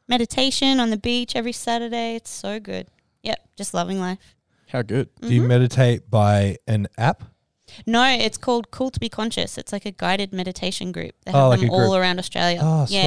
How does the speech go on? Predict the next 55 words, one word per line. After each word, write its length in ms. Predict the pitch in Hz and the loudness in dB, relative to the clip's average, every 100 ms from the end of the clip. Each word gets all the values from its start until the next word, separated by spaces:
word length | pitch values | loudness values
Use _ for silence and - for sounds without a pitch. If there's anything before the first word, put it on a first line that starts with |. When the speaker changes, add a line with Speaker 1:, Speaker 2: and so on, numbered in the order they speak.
| 180 | 2
Speaker 3:
sweet. 60 | |
Speaker 1:
you 60 | 185 | -2
do 320 | 190 180 175 | -4 -2 -4
breath 360 | 190 220 220 - | -4 -4 -4 -2
work 360 | 214 202 208 | 0 0 0
and 160 | - 180 | -6 -6
then 140 | 175 | -6
a 20 | |
fifteen-minute 600 | 175 208 - 185 175 180 - | -6 -10 -8 -8 -6 -8 -8
guided 300 | 175 175 185 | -8 -8 -8
meditation. 640 | 170 175 190 175 - 175 _ _ _ | -10 -8 -8 -8 -8 -14 _ _ _
Speaker 3:
Yeah, 140 | - 185 | 2 2
Speaker 1:
And 60 | |
then 100 | 196 | 4
if 60 | 190 | 2
Speaker 3:
sweet. 40 | |
Speaker 1:
you 80 | 214 | 4
want, 160 | 196 185 | 4 2
you 80 | 190 | 0
can 100 | 196 | 2
go 100 | 185 | 2
for 140 | - | 0
a 40 | 180 | -4
swim, 320 | 180 170 160 | -2 -2 -2
but 140 | - | -2
it's 180 | 170 - | -4 -4
too 160 | - 185 | -8 -10
cold. 380 | - 160 165 - | -4 -4 -2 0
Speaker 3:
<laughs> 20 | |
Speaker 1:
So 480 | 101 - 131 - 185 | 2 4 4 4 2
I'm 120 | 185 | 2
gonna 100 | 185 | 2
wait 160 | 170 165 | 0 -2
till 140 | 175 | -6
summer. 320 | - - - - - | -8 -10 -10 -12 -2
Speaker 3:
Nice. 360 | 254 151 262 - | 0 0 -4 -6
Speaker 1:
<laughs> 100 | _ | _
Yeah. 220 | - 190 - - _ _ - | -12 -10 -10 -14 _ _ -2
Speaker 3:
James, 340 | 98 90 - - | 0 0 -2 -6
what 120 | 101 | -2
about 160 | 95 | -2
you? 140 | 90 85 | -2 -2
What 120 | 85 | -2
are 20 | |
you 100 | 85 | -2
up 120 | 82 | -4
to? 140 | - 82 - - - | -8 -12 -14 -20 -10
Speaker 2:
Same 320 | - 113 107 | -2 2 4
old, 240 | 104 101 | 4 4
rinse 180 | 110 113 | 2 2
and 100 | 110 | 0
repeat. 380 | 101 117 107 - _ _ _ _ | 2 4 4 2 _ _ _ _
Speaker 3:
Running. 300 | 85 82 76 - - - | -6 -6 -6 -10 -20 -4
Speaker 2:
Running, 420 | 101 113 107 90 - _ _ _ | 2 4 4 2 -4 _ _ _
lifting, 480 | 113 104 - 101 | -4 -2 0 0